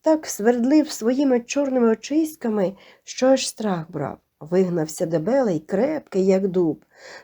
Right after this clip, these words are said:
Тож дід Яшка обходив молодого сусіда десятою дорогою.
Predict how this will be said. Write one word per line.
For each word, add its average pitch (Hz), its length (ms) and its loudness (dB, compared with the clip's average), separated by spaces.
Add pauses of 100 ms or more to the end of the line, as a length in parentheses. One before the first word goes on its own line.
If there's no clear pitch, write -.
(140)
Тож 240 260 8
дід 214 280 -2
Яшка 233 560 0
обходив 233 500 0
молодого 226 540 4
сусіда 214 720 0 (300)
десятою 254 600 2
дорогою. 190 720 2